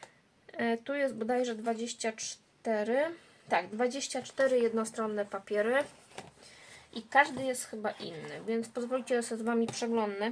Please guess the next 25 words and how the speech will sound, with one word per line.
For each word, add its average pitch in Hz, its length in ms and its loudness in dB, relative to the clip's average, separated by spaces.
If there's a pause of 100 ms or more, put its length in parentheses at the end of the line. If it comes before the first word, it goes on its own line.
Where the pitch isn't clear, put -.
(160)
Jeśli 233 240 0
kawałek 269 380 4
papieru 254 420 0
mnie 247 140 2
ucina, 240 380 -2
to 226 100 -4
przepraszam, 208 640 -2
wybaczcie. 202 640 2 (1160)
Moja 220 280 4
kamerka 226 480 0
nie 226 180 2
ogarnia 202 420 0
całości. 185 640 -8 (360)
Tu 269 80 -2
mamy 254 320 4
takie 233 320 -2
coś 240 480 0 (640)
bardziej 226 360 2
w 214 80 -4
brązie. 202 640 4 (960)
I 247 460 0 (420)
zaciekawiło 262 720 2
mnie 262 200 4
to, 269 280 4
że 247 440 6